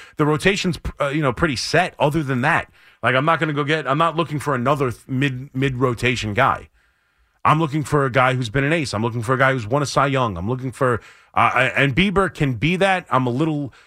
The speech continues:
less excited about him, injury issues. Uh, but still, Burns, hundred percent. I want Burns. I want the big pitcher.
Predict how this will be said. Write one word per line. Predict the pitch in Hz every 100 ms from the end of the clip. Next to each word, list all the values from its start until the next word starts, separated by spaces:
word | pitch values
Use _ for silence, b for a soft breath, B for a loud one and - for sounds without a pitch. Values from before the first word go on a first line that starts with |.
| b
less | - 147 151
excited | 147 - 160 165
about | 160 156
him, | 160 165 156
injury | 123 151 139 156 156
issues. | 143 147 151 143 - b b b b b -
Uh, | 120 117
but | 113 131
still, | - 185 113
Burns, | 92 135 156 180 170 -
hundred | 143 156
percent. | 139 - 104 76
I | 107
want | 131 117
Burns. | 117 76 - - _ _ _ _ _ _ _ _ _ _ _ _ _ _ _ _ -
I |
want | 117 131 120
the | 117
big | 95 156 151 139 - _
pitcher. | - 120 - -